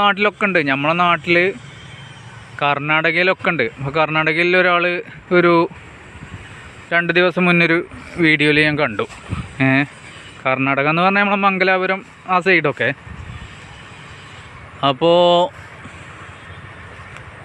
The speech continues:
എന്തായാലും ഒരു ദിവസം ഇതിൻ്റെ ഓണറെ കണ്ട് അനുവാദമൊക്കെ ചോദിച്ച്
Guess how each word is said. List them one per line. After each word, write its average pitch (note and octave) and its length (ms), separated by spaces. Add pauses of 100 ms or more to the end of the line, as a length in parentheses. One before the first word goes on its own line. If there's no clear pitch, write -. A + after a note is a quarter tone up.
(840)
എന്തായാലും A3 440 (240)
ഒരു F#3 200
ദിവസം F#3 300 (180)
ഇതിൻ്റെ E3 300
ഓണറെ D#3 340
കണ്ട് C3 260 (800)
അനുവാദമൊക്കെ D3 460 (100)
ചോദിച്ച് C#3+ 420